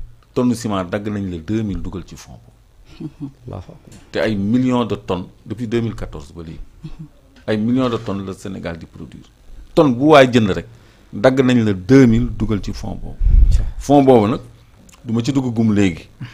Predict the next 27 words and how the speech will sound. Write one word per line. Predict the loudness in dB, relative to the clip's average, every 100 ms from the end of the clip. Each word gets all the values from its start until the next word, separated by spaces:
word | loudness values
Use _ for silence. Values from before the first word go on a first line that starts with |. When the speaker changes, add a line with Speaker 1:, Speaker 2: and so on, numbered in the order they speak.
| -8 -8 -12 -12
Speaker 1:
mais | -4 0 0 -4 -14 -20 _ _ _ _ _ _ -2
ay | 0
mbóot | 2 0 -2
kese | -8 -6
la. | -10 -12 _ _ -20 -18 -18 -20 -20 _ -20 -20 -20 -16 -4
Ak | -2 -2
yeneen | -2 -2 -2
ak | -4 -4
yeneen | -4 -6
ak | -6
yeneen | -6 -6 -4
ministère | -6 -6 -4 -4 -4
yu | -6
nekk. | -8 -10 -20 -20 -20 -20 -18
Speaker 2:
Mhm. | -18 -10 -4
Speaker 1:
Infrastructure, | -2 -4 -6 -12 -10 -12 -12 -16 -18 -20 -20 -20 -20 -12 -6
euh, | -4 -4 -6
euh, | -8 -8 -8
action | -8 -4 -6
sociale, | -6 -10 -10 -10
dafa | -8 -6 -4
bëri | -2 0 -2
ay | -6
fonds | -6 -4 -2
yoo | -2
xam | -4 -8
ne | -12